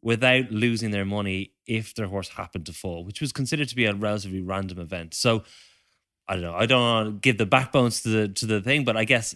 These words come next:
younger horses are more likely to fall than older horses who've been over the horse, over the fences a few more times, and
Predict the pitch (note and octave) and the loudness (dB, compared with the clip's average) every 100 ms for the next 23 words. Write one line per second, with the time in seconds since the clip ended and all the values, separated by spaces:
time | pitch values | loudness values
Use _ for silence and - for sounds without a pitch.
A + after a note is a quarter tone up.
0 | _ G2+ G#2+ B2+ C3+ B2+ C3 C3 - A#2 | _ -8 0 0 2 0 0 0 0 0
1 | G#2 G#2+ G#2+ G2+ - F2 F2+ - - B2+ | 2 2 0 -2 -6 -10 -10 -8 -2 0
2 | B2+ B2 A2+ G2+ F#2+ F#2+ A2 A#2+ A2+ G#2+ | 0 -2 -4 -6 -6 -6 -4 -2 -2 -4
3 | A#2+ A#2 - A2 F#2+ F2 - F#2 F#2 F2 | -4 -4 -6 -8 -6 -8 -6 -4 -4 -6
4 | F2+ F#2 F#2 F2+ - _ G2 F#2+ F#2+ - | -10 -10 -10 -10 -12 _ -4 -2 -4 -6
5 | G#2+ F#2 F#2 F2 F#2+ F2 F2 F#2+ F#2 G2+ | -6 -4 -6 -6 -6 -6 -10 -8 -6 -6
6 | F#2+ E2+ E2 | -6 -10 -14